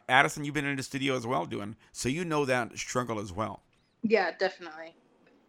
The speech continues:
Speaker 2: Yeah, it, it's definitely, I like to be a part of all of it. So it's definitely, that would be a huge struggle to be com-, literally across the country from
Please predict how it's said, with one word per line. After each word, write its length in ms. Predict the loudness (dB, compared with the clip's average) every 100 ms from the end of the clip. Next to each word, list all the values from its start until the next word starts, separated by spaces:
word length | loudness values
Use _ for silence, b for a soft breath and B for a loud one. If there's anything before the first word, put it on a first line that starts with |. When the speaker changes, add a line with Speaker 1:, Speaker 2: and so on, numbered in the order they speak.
| _ -2
Speaker 2:
Yeah, 320 | 4 4 4
it, 200 | 0 0
it's 220 | -4 -2
definitely, 540 | -4 -2 -2 -2 -2 2
I 160 | 2
like 280 | 4 2 -2
to 100 | -10
be 460 | -6 -6 -4 -6 -10
a 40 | -16
part 420 | -2 6 6 4
of 160 | -4 -2
all 200 | 0 0
of 80 | -4
it. 160 | -10 -8
So 120 | -10
it's 220 | -10 -18 _ -6
definitely, 380 | 0 0 0 0
that 140 | 2 2
would 120 | 0
be 100 | -6
a 40 |
huge 260 | -4 -10 -4
struggle 300 | 0 0 -2
to 80 | -6
be 140 | -8
com-, 200 | -8 -8 4
literally 480 | 8 10 12 10
across 420 | 8 6 6 6 0
the 80 | -8
country 540 | -6 -6 -8 -8 -8 b b b b 6
from 300 | 8 6 4